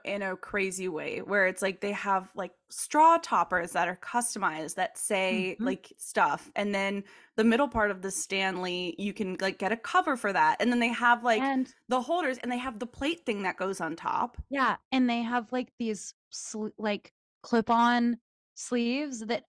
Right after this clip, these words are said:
Speaker 2: have, like, a key holder and a lip balm holder. Have you seen those?
Speaker 1: Yeah, it's like a, a pockets for your
Speaker 2: Yeah.
Speaker 1: Stanley. It,
Speaker 2: Yeah.
Speaker 1: It's your purse.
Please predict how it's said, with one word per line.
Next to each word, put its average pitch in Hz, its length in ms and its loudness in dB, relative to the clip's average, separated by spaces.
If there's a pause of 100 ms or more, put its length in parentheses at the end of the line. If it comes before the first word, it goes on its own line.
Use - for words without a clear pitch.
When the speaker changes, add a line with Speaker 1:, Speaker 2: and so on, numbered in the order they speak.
Speaker 2:
have, 226 500 0 (260)
like, 233 140 0
a 233 100 2
key - 360 -2
holder 262 680 -2 (320)
and 247 220 -2
a 240 100 0
lip 220 340 -4
balm 190 320 -2
holder. 175 380 -4
Have 190 140 -10
you 196 120 -4
seen 214 220 -2
those? 196 560 0
Speaker 1:
Yeah, 330 440 4
it's 247 220 0
like 285 180 0
a, 233 200 0 (180)
a 226 120 2 (320)
pockets - 580 -2 (120)
for 262 100 -2
your 240 140 0 (200)
Speaker 2:
Yeah. 233 140 2
Speaker 1:
Stanley. 143 260 -8 (320)
It, 233 140 -2
Speaker 2:
Yeah. 208 160 -2 (1120)
Speaker 1:
It's 240 200 -6
your 262 100 -2
purse. - 460 0